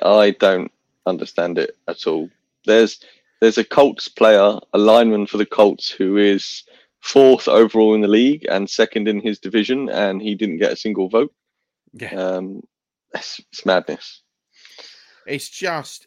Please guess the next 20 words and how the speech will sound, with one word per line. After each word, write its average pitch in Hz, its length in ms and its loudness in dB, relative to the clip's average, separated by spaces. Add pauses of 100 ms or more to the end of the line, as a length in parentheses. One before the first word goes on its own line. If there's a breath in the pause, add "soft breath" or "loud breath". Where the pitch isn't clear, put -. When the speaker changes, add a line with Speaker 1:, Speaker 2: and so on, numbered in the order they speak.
Speaker 2:
it's - 220 -10
just - 280 -14
stupid. 98 600 -16 (100)
Um, 107 680 -10 (1000)
I 208 100 -6
just, 214 420 -10 (400)
it, 180 260 -6
it's 185 220 -8
all 247 180 -8
down 147 420 -6
to, 104 680 -12 (680)
it's - 140 -12
all 220 120 -4
down 175 240 -6
to, 127 240 -14
like, 113 260 -10
T - 160 -18
V 113 140 -14
markets, 95 600 -18
right? 104 280 -14